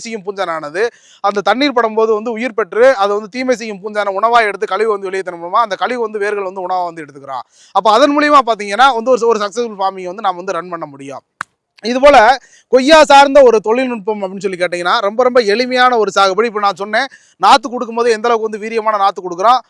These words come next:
ஒரு நாத்துல வந்து பாத்தீங்கன்னா கொடுக்கும் போதே பாத்தீங்கன்னா எந்த அளவுக்கு வந்து மல்டிபிள் பிரான்ச்சஸ் வந்து பிரிஞ்சிருக்குன்னு நீங்க வந்து பாருங்க.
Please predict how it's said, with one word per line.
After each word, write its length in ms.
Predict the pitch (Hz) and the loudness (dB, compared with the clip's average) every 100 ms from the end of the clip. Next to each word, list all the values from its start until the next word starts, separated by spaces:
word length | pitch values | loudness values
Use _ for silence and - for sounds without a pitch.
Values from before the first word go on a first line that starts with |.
| _ - | _ 0
ஒரு 100 | 220 208 | 2 4
நாத்துல 340 | 226 285 285 262 | 4 4 2 2
வந்து 140 | 254 226 | 2 2
பாத்தீங்கன்னா 340 | 233 233 240 220 240 | 2 2 4 4 2
கொடுக்கும் 240 | 262 254 262 | -2 0 0
போதே 100 | 233 | 2
பாத்தீங்கன்னா 300 | 226 233 220 220 214 | 0 0 0 2 2
எந்த 160 | 262 311 | 2 4
அளவுக்கு 220 | 294 240 | 4 4
வந்து 120 | 247 220 | 0 2
மல்டிபிள் 320 | 254 285 269 180 | 2 2 -2 4
பிரான்ச்சஸ் 380 | 247 294 254 240 | 4 4 2 -6
வந்து 160 | 240 202 | -6 -4
பிரிஞ்சிருக்குன்னு 380 | 226 214 220 | -4 -4 -6
நீங்க 120 | 202 185 | -8 -6
வந்து 140 | 165 | -4
பாருங்க. 200 | 143 107 | -4 -6